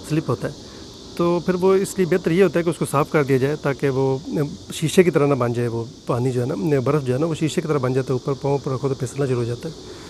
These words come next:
तो उसी टाइम वो साफ़ कर देना ज़्यादा बेहतर होता है। तो इस तरह ये लोग active रहते हैं, अपने आप को इस तरह मसरूफ़ रखते हैं और उसी टाइम काम को ख़त्म करते हैं। तो चलें आपको दिखाते हैं कि जो उन्होंने पौधे लगाए हुए हैं वो देखें ज़रा। ये देखें छोटा टमाटर है,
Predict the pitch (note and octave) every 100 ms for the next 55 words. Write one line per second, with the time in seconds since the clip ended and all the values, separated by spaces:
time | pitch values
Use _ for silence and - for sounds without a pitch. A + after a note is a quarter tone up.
0 | - - G3+ E3+ F#3 F3+ F3 - D3+ -
1 | D3 C#3 C3 B2 B2 B2 - B2+ D3+ D#3
2 | - C#3+ C#3+ G3 F3+ - E3+ D3+ C#3+ C3+
3 | B2+ D#3+ C#3 C3+ C3+ C3 B2 C#3+ C3 -
4 | C#3 - C#3+ A#2+ C3+ C3 A#2+ C#3 C#3 D3+
5 | C3+ F#3 D#3+ D#3+ D#3+ D#3+ D3 C3+ B2+ B2+
6 | B2 C#3 B2+ - C#3+ C3 - - - -
7 | - - - - B2+ B2 A#2+ A#2+ A2+ -
8 | - - - F3 F3+ - - - D3+ -
9 | C3+ B2+ B2 C#3+ C3+ C3 C3 B2 C3 C#3
10 | D3+ B2+ A#2+ B2 A#2 A2+ B2 A2+ B2+ -
11 | - D#3 C#3 C#3+ E3+ - - D#3 F#3+ F#3
12 | C#3+ A#2+ A#2+ G#2+